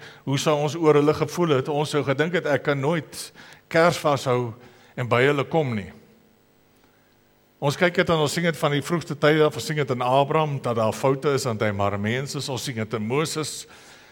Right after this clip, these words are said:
wat God begenadig het om die volk uit te lei, en ons sien dat hy self struikel en val. Ons sien dit in Dawid se lewe, dat sy lewe vol sorge en vol probleme en vol dinge was.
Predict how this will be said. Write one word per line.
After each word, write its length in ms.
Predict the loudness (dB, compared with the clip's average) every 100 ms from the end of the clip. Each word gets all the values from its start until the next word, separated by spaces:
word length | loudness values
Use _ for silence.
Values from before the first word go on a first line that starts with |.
| -8
wat 180 | -2 -2
God 240 | 2 0 0 -6 -4
begenadig 600 | -2 2 4 6 4 2
het 140 | 0
om 100 | -2
die 100 | -4
volk 320 | 2 2 2
uit 180 | 0 0
te 80 | 0
lei, 400 | 2 2 2 -2 -8 -18 -16 -8
en 80 | -4
ons 160 | -4
sien 180 | -2 -2 0
dat 120 | 2
hy 220 | 4 2
self 400 | 2 2 2 0
struikel 840 | -8 -10 -10 -2 2 2 2 0
en 60 | -2
val. 460 | -2 -2 -2 -6 -12 -20 -20 -20 -20 _
Ons 160 | -6 -2
sien 140 | 0
dit 180 | 0 0
in 140 | 0
Dawid 440 | 4 6 8 6 2
se 160 | -2
lewe, 460 | -2 0 0 -2 -4 -8 -20 -20 -20 _ _ _
dat 180 | -2 0
sy 120 | 0
lewe 320 | 0 2 2
vol 280 | 0 0 -2 0
sorge 360 | 0 2 2
en 100 | 0
vol 220 | 0 0 0
probleme 480 | -2 -2 0 0 -2
en 60 | -2
vol 200 | -4 -4
dinge 260 | -4 -4 0
was. 480 | 0 -2 -6 -14